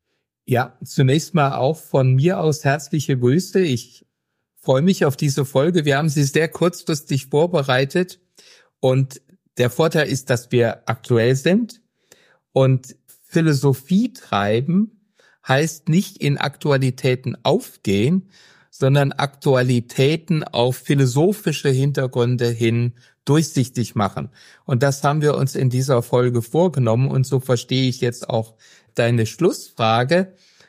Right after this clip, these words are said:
Ich darf jetzt schon mal versprechen, dass es ein bisschen provokativ werden wird.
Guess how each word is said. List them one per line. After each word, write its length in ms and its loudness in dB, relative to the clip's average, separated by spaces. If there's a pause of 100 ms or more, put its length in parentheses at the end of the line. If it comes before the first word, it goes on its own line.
(120)
Ich 180 -4
darf 280 -2
jetzt 240 -2
schon 220 -2
mal 420 2
versprechen, 680 -4
dass 220 -2
es 140 -10
ein 180 -2
bisschen 560 -2 (400)
provokativ 1300 0 (100)
werden 640 0 (160)
wird. 480 -2